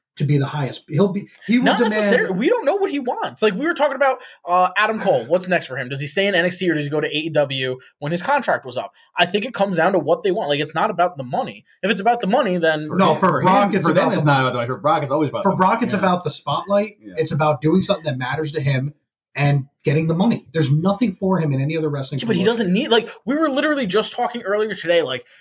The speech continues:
Speaker 2: you could have, like, all this money, but it doesn't bring extra happiness. So, like, who says Brock needs the money or even wants the money? Like, he's set for
Speaker 1: So then
Speaker 2: life.
Speaker 1: who says he
Speaker 2: His
Speaker 1: has to
Speaker 2: children's children's children are set.
Speaker 1: So then what
Speaker 2: If he
Speaker 1: if
Speaker 2: ever has kids.
Speaker 1: what
Speaker 2: But
Speaker 1: does
Speaker 2: steroids
Speaker 1: another
Speaker 2: probably ruined that.
Speaker 1: What does another promotion have to offer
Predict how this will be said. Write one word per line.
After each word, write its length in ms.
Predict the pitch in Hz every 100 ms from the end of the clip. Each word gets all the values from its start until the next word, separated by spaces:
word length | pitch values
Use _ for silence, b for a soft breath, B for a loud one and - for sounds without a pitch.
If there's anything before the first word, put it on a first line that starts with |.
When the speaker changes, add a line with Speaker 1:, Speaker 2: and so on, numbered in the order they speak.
| b
Speaker 2:
you 140 | 175
could 140 | 208 226
have, 160 | 233
like, 200 | 190 185
all 140 | 180 202
this 180 | 196
money, 280 | 185 254 185
but 160 | 143 165
it 100 | 160
doesn't 220 | 170 160
bring 160 | 170 160
extra 200 | - 143
happiness. 480 | 254 302 139 139
So, 300 | - 151 135 135 B B _ - 156 175
like, 280 | 170 151 185 _ 165 147 156 147 -
who 120 | 226
says 240 | 220 247
Brock 300 | 185 175 202 190
needs 200 | 196 190
the 40 |
money 200 | 180 202
or 80 | 208
even 180 | 220 190
wants 220 | 269 -
the 60 | 156
money? 160 | 127
Like, 160 | 131 135
he's 200 | 190 -
set 300 | - - -
for 60 |
Speaker 1:
So 80 | 254
then 100 | 240
Speaker 2:
life. 80 | 196
Speaker 1:
who 60 | 247
says 140 | 262
he 40 |
Speaker 2:
His 80 | 247
Speaker 1:
has 100 | 240
to 40 | -
Speaker 2:
children's 360 | 294 240 233 -
children's 440 | 254 269 220 220
children 520 | - 311 349 220 147
are 80 | 127
set. 300 | - 131 107
Speaker 1:
So 120 | 202
then 180 | 185 156
what 120 | 160
Speaker 2:
If 60 | 180
he 60 | 196
Speaker 1:
if 40 |
Speaker 2:
ever 140 | 156
has 200 | 151 170
kids. 280 | - 104 -
Speaker 1:
what 140 | 135 -
Speaker 2:
But 60 | 220
Speaker 1:
does 120 | 190
Speaker 2:
steroids 20 | 190
Speaker 1:
another 240 | 165 151
Speaker 2:
probably 180 | 170 135 135
ruined 160 | 120 107
that. 180 | 98 -
Speaker 1:
What 160 | 143
does 160 | 151 180
another 240 | 175 165
promotion 400 | 143 151 147 139
have 180 | 135 135
to 60 | 131
offer 240 | 131 -